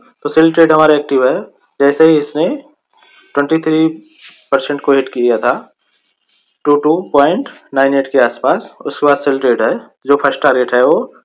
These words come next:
टू टू पॉइंट फ़ोर फ़ाइव के आसपास है। तो अभी भी सेल ट्रेड एक्टिव है। आप देखेंगे तो बार बार ये down ही जा रहा है। एम six market के लेवल्स को अगर आप देखेंगे तो M six market में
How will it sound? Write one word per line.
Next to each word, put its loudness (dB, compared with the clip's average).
टू 2
टू 2
पॉइंट 0
फ़ोर 2
फ़ाइव -2
के 0
आसपास 0
है। -2
तो 2
अभी 2
भी -2
सेल -2
ट्रेड 2
एक्टिव -2
है। 2
आप 2
देखेंगे -2
तो 0
बार 2
बार 2
ये 0
down 2
ही -4
जा 4
रहा -2
है। -2
एम 0
six -4
market 0
के 0
लेवल्स 0
को 0
अगर 2
आप 2
देखेंगे -2
तो -10
M 0
six 0
market -2
में -4